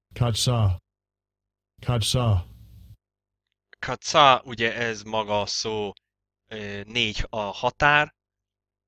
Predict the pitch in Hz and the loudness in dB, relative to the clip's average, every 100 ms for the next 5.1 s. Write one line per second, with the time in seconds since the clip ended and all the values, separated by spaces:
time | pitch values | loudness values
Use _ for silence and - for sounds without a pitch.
0 | _ _ 113 110 107 104 104 - - - | _ _ -6 -2 -2 -2 -4 -4 -4 -8
1 | _ _ _ _ _ _ _ _ _ _ | _ _ _ _ _ _ _ _ _ _
2 | _ _ _ _ _ _ - 113 113 110 | _ _ _ _ _ _ -10 -10 -8 -8
3 | 104 113 117 107 101 107 98 95 - 104 | -8 -4 -2 -2 -4 -6 -8 -12 -12 -10
4 | - 101 98 - - 120 113 104 98 - | -10 -10 -10 -12 -10 -2 2 2 0 -6